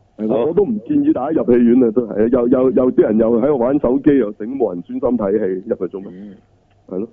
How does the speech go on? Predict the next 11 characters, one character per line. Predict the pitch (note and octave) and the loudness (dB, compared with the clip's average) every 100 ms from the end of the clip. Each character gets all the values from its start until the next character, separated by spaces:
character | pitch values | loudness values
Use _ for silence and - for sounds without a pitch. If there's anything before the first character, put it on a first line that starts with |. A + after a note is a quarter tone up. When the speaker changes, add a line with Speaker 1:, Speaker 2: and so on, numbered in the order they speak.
| _ _ | _ _
Speaker 2:
係 | A2 G2+ | -14 -10
啦。 | G#2+ G2+ | -10 -4
Speaker 1:
即 | F#3+ | -4
係 | - - | -4 -2
電 | C#3 D3 C3+ | 0 0 0
影 | F#3+ | 0
係 | C3+ D3 | 2 0
要 | |
衰 | - E3 E3 | 0 0 0
亡， | B2+ F#2 F2+ G#2+ | 0 -2 -6 -6
係 | A#2 | -6